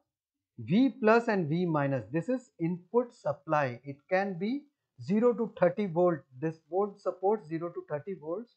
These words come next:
Safe is almost twenty-four volt over here is quite safe. So it can switch a motor of something around twenty-four volt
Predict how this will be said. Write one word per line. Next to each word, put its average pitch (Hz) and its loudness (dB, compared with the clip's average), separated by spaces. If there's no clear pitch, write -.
Safe 277 4
is 233 -2
almost 214 4
twenty-four 202 2
volt 185 0
over 170 0
here 185 0
is 185 -4
quite 143 -6
safe. 110 -20
So 240 2
it 233 4
can 233 2
switch - 0
a 165 2
motor 214 4
of 202 4
something 190 0
around 190 0
twenty-four 196 4
volt 190 4